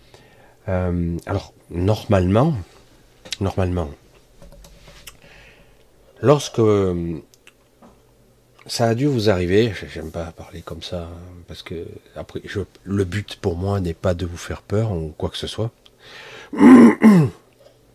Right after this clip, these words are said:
lorsqu'on dort, il arrive parfois qu'on se sente effleuré.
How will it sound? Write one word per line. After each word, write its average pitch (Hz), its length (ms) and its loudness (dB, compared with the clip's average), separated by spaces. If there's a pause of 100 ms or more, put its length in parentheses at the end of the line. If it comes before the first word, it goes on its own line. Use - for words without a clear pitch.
(400)
lorsqu'on 101 360 0
dort, 87 520 -8 (1400)
il 98 140 -6
arrive 113 320 -4
parfois 101 540 -4
qu'on 92 240 -6
se - 180 -8
sente 101 520 -6 (400)
effleuré. 85 600 -4